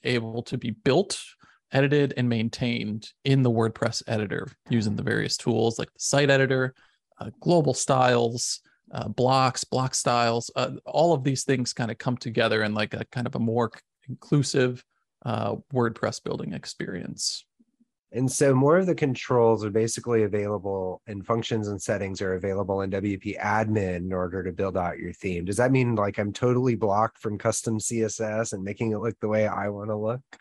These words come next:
Speaker 1: No, absolutely not. I think that's the great thing, is that this is an approach that is as iterative as you want it to be. You know, you could, you could fully adopt full site editing, and if you don't wanna write a line of C S S, you can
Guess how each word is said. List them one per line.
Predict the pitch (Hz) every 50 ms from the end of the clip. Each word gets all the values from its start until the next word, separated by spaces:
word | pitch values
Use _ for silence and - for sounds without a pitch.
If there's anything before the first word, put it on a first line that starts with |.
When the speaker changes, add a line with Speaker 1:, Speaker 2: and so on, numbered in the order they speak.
| - - - _ _ - - - - - -
Speaker 1:
No, | 147 147 165 143 120 123
absolutely | 127 139 131 - - 135 127 123
not. | 123 123 117 117 127
I | 123
think | 127 175 160 143
that's | 160 135 - -
the | - 135
great | 120 117 127 123 123 120 - - _ _ -
thing, | 131 123 123 117
is | 117 120 -
that | - 123 -
this | - 135 -
is | 139 123
an | 127 117
approach | 113 - - - 123 120 120 - - -
that | - 120 113 - - -
is | 120 113 110 110 120 - - -
as | 120 107 107 - - -
iterative | 143 127 123 120 127 123 - - 131 120 117 113 113 117 - - _ _ _ _ _ _ _ _ -
as | 135 123 120
you | 120 117
want | 107 110 110 110 107 104
it | - -
to | - 110
be. | 107 - - - - -
You | 117 120 120 120
know, | 117 113
you | 117 117 120
could, | - 143 131 120 - _ _ _ _ _ -
you | 135 127
could | 135 131 107 - _ _ _ _
fully | - - - - 175 170 160 156
adopt | 151 165 151 135 -
full | - - 156
site | - - 147 135 131
editing, | 135 131 135 131 147 151 147
and | 127 120 120 -
if | 131 120 -
you | 143
don't | 135 127 120 -
wanna | 131 127 127 120
write | 120 127 123 120
a | 117 117
line | 117 117 120 120 117
of | 113
C | - - 127 120
S | 113 - -
S, | 127 135 139 -
you | 135 -
can | 135 123 -